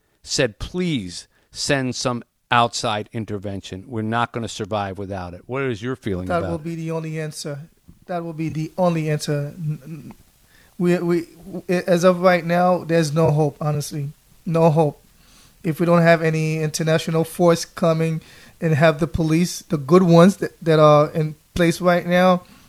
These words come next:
Speaker 2: then I don't think, I don't see any, any way we'll have, you know, a decent Haiti.
Speaker 1: And with Joe Biden, President Biden's, uh,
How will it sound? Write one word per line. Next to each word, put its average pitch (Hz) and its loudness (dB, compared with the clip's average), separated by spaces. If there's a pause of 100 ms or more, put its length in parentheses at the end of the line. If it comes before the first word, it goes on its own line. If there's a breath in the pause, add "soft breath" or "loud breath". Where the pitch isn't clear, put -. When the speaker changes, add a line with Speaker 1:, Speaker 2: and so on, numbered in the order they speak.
(140 soft breath)
Speaker 2:
then 165 6
I 160 6
don't 156 4
think, 160 -2
I 170 2
don't 156 2
see 156 -4
any, 147 -2 (440 soft breath)
any 165 4
way 151 6
we'll 151 2
have, 147 4
you 165 -4
know, 147 0 (200)
a 180 -4
decent 151 -4
Haiti. 143 -2 (360 loud breath)
Speaker 1:
And 151 -2
with 139 0
Joe 156 2
Biden, 139 -2
President 131 -4
Biden's, 117 -4
uh, 95 -14